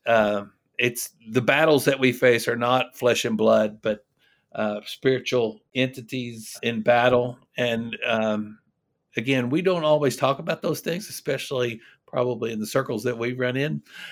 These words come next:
Uh, but, uh, uh, it's a reality. Brian, you, uh, served for a time, um, on, uh, as a foreign missionary.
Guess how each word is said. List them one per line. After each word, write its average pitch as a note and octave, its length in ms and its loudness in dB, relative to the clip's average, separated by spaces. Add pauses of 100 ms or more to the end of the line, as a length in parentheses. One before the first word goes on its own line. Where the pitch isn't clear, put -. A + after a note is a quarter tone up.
(160)
Uh, A#2 460 0
but, B2+ 640 2
uh, A#2 440 2 (760)
uh, B2 160 -6
it's F#3+ 220 2
a D#3+ 40 2
reality. B2 600 2
Brian, A#3 380 0
you, C4 460 -4 (220)
uh, C3 280 0
served D#3+ 500 0
for B2 480 -2
a A2 100 2
time, A#2 520 -8 (640)
um, A2 520 -4
on, B2+ 500 -2 (120)
uh, G#2 420 -4 (500)
as B2 180 4
a B2 40 -6
foreign B2+ 300 -2
missionary. D3+ 640 -6